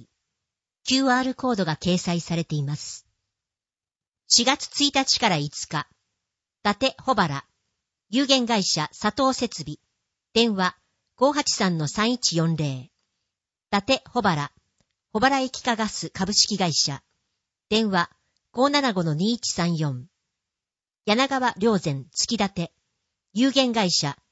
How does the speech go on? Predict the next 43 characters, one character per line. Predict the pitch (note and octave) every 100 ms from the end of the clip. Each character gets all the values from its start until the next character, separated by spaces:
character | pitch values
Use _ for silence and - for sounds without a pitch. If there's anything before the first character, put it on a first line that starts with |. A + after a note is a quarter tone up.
| _ -
伊 |
達 | G3+ C#4+
設 | C#4 C4
備 | B3
工 | - G#3+ G3+
業 | F#3
所。 | E3+ - C#3 - _ _ _ _
電 | - A3 G3+
話、 | E3+ - _ _ _
五 | - C4+
八 | C#4+ - G3
七 | F3 D#3
の | C#3
一 | D3 A#3+
二 | B3 G#3+
零 | E3 E3
三。 | - C#3+ B2+ D3+ _ _ _ _ _ _ _ -
柳 | A3+ C4+
川 | C4 A#3 G#3
良 | A3+ G3+
善、 | D#3+ C3+
月 | - - G#3
建。 | F3 D#3+ D3+ _ _ _ _ _ _
株 | A3 B3
式 | - C4+
会 | A#3+ G3
社、 | - D#3 -
良 | D3+ G#3 C4
善 | B3+ B3
設 | A#3 G#3+
備 | G#3+
工 | - G3+ E3
業。 | D3+ B2+ A#2+ _ _ _ _
電 | G#3 G#3+
話、 | E3+ E3 - _ _ _
五 | C4+
八 | D4 D4 A3
六 | F3+ F3
の | D#3
二 | D3+ A3
一 | A3 -
六 | D3+ -
一。 | E3+ - C3+